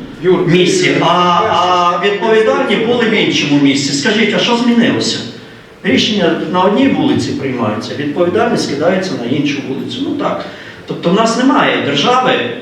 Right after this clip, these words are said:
Speaker 2: е, ну, парламентського, президентського. Бо парламентській президентській республіці дуже чітко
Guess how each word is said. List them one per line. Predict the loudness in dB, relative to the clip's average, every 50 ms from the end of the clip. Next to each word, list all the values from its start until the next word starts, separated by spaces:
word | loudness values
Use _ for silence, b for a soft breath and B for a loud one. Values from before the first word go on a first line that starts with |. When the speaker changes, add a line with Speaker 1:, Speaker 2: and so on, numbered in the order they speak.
| -14 -16 -14 -8 -4
Speaker 2:
е, | -2 -2 0 0 0 0 0 -2 -4 -4 -2 0
ну, | 2 2 2
парламентського, | 2 0 0 0 0 0 2 2 0 0 -2 -2 -4 -6 -8 -10 -10 -12 -12
президентського. | -12 -14 -14 -12 -10 -10 -10 -10 -10 -12 -12 -12 -14 -14 -14 -16 -14 -16 -16 -6 -2
Бо | 0 0
парламентській | 2 2 4 4 4 4 2 2 0 0 0 0
президентській | 0 0 0 0 0 2 2 2 2 2 2 0 0 2
республіці | 2 2 0 0 -2 -2 -2 -2 -2 -2 -2
дуже | -2 0 2 2 4 2 2 2 0
чітко | 0 0 0 0 0